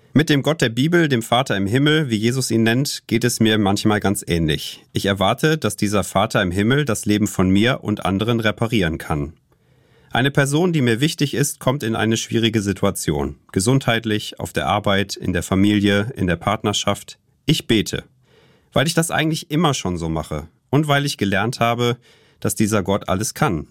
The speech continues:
Er ist doch ein allmächtiger Gott. Wenn ich ehrlich bin, habe ich allerdings in meinem Leben noch nicht besonders häufig erlebt, dass Gott tatsächlich etwas an den äußeren Umständen geändert hat.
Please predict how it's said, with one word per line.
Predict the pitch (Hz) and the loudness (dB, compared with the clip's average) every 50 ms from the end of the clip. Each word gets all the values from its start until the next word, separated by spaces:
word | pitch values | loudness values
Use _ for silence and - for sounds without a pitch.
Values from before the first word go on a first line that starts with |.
| _ | _
Er | - 76 98 | -8 -6 -4
ist | 98 - - - | -4 -2 -2 -2
doch | 123 113 | -2 0
ein | - 95 110 110 - | 0 0 0 -2 -2
allmächtiger | - - 113 120 123 156 - - - 95 80 78 73 | -2 -2 0 0 0 0 -2 -4 -6 -4 -4 -4 -4
Gott. | - 76 71 - - - - _ _ _ _ _ _ _ _ _ _ _ _ _ _ _ _ _ _ _ _ _ _ _ _ _ _ | -4 -6 -6 -6 -8 -10 -12 _ _ _ _ _ _ _ _ _ _ _ _ _ _ _ _ _ _ _ _ _ _ _ _ _ _
Wenn | - 127 143 | 0 2 2
ich | 143 139 | 2 2
ehrlich | - 117 143 196 202 180 - - | 2 0 0 0 0 -4 -4 -2
bin, | - 127 139 143 135 | -2 0 0 0 0
habe | 131 123 143 | 0 0 0
ich | 143 135 - | -2 -4 -4
allerdings | 92 127 127 127 131 131 135 139 - | -2 0 0 0 0 0 0 0 0
in | 113 113 | 0 0
meinem | 113 110 107 113 | 2 2 2 2
Leben | 113 110 123 135 139 147 | 2 2 2 2 2 2
noch | 123 120 113 | 2 0 0
nicht | 127 127 143 - - - - - - | 0 0 0 -2 -4 -12 -16 -6 -2
besonders | - 110 98 123 120 127 135 127 - - | 0 0 2 2 2 2 0 -2 -2 -2
häufig | 123 127 151 - 123 - - | -2 -2 0 -2 -4 -4 -2
erlebt, | 85 98 98 127 120 117 123 - - - - - - | -2 0 2 2 2 0 0 -4 -8 -10 -8 -4 -4
dass | 104 - - | -4 -2 0
Gott | - 123 127 | 0 0 0
tatsächlich | - - 104 - 110 117 123 - - 95 - | 0 -4 -2 0 0 0 0 0 -2 -2 -2
etwas | 69 82 - - 85 82 - | -2 -4 -2 -2 -4 -2 -2
an | 78 90 | -2 0
den | 95 95 - | 0 0 0
äußeren | - 90 101 107 - 113 104 | 0 0 0 0 2 0 0
Umständen | - - 95 113 - - - 113 113 117 113 101 | 0 0 0 0 0 0 0 0 0 0 0 0
geändert | - 71 71 87 85 78 76 - | 0 0 0 0 0 0 -2 -2
hat. | - 76 69 - - - | -4 -4 -4 -6 -10 -12